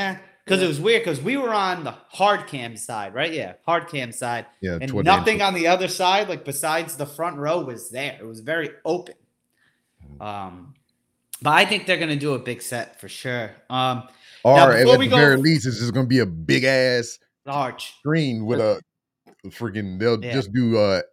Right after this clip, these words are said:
Speaker 3: a A D R arch or something. It just
Speaker 2: As long as it's not like,
Speaker 3: <laughs> computer
Speaker 2: uh, remember
Speaker 3: generated.
Speaker 2: the, the two thousand twelve Raw set where, like, that was just literally for every pay-per-view, they just use that same setup.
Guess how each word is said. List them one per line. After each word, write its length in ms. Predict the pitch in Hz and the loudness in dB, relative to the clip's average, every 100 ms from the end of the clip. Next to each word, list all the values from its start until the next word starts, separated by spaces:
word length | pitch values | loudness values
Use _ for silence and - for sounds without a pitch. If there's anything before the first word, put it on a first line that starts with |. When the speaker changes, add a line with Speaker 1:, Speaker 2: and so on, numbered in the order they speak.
| - | -10
Speaker 3:
a 180 | 92 87 - | -6 -6 -2
A 140 | 120 | -2
D 160 | 113 110 | 0 2
R 280 | 110 107 101 | 2 2 0
arch 300 | 101 90 78 | -4 -6 -14
or 60 | |
something. 360 | 82 82 90 82 | -14 -16 -12 -10
It 80 | 85 | -6
just 140 | 92 | -4
Speaker 2:
As 140 | 160 190 | -2 -2
long 200 | 240 277 | -2 -2
as 120 | 254 | -4
it's 80 | 233 | -4
not 220 | 202 165 | -2 -4
like, 180 | 156 143 | -8 -8
Speaker 3:
<laughs> 20 | |
computer 100 | 139 | -8
Speaker 2:
uh, 120 | 127 | -4
remember 160 | 123 104 | -4 -4
Speaker 3:
generated. 580 | 110 98 87 85 156 - | -4 -2 -2 -2 -6 -10
Speaker 2:
the, 80 | 135 | -18
the 60 | |
two 220 | - 190 | -16 -18
thousand 500 | 160 165 156 147 143 | -8 -4 -4 -6 -12
twelve 500 | 123 147 139 139 127 | -16 -12 -10 -10 -12
Raw 300 | 123 123 127 | -12 -10 -10
set 440 | 123 - 131 131 117 | -12 -16 -14 -14 -14
where, 140 | 120 | -20
like, 220 | 117 113 - | -18 -18 -12
that 200 | 127 131 | -10 -10
was 160 | 120 | -14
just 260 | 120 123 - | -16 -18 -14
literally 680 | 127 127 123 123 120 117 117 _ _ _ _ _ | -10 -8 -6 -8 -8 -10 -14 _ _ _ _ _
for 160 | 160 - | -14 -8
every 400 | 160 143 147 147 | -8 -6 -6 -6
pay-per-view, 720 | - 156 147 135 120 120 117 | -6 -6 -4 -8 -10 -10 -10
they 160 | 113 117 | -10 -12
just 240 | 120 123 | -12 -14
use 280 | 127 127 113 | -12 -12 -10
that 280 | 117 120 - | -8 -8 -8
same 480 | - 131 123 120 117 | -14 -12 -10 -10 -10
setup. 420 | - 120 113 | -10 -8 -6